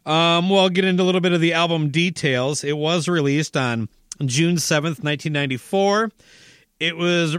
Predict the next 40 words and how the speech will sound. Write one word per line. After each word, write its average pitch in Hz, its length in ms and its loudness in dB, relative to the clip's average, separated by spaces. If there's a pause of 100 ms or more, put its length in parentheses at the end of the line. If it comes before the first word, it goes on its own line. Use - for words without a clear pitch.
(100)
produced 202 500 -2
by 202 240 0
Brendan 190 380 2
O'Brien, 156 420 0
who 160 100 2
produced 160 300 -4
their 147 100 -2
first 151 300 -4
record 127 300 -2
as 110 120 -4
well. 113 460 -4 (380)
It 135 240 -6
comes 175 320 0
in 170 80 4
at 156 100 2
a 147 80 2
whopping 165 560 2
forty-six 202 720 0
minutes 185 280 0
and 170 120 -2
fifty-nine 175 600 -2
seconds. 233 840 -2 (460)
Um, 185 680 0 (140)
the 190 140 -4
cover 370 400 -2
features, 262 420 -2
I 277 80 0
don't 302 80 0
know, 214 160 2
how 254 140 0
would 294 160 -4
you 233 80 -2
describe 175 340 -2
the 143 80 -2
cover 120 340 -2
art? 87 260 -8
Uh, 127 320 -2
it's 113 120 -8
like 139 160 -4
a 120 320 -2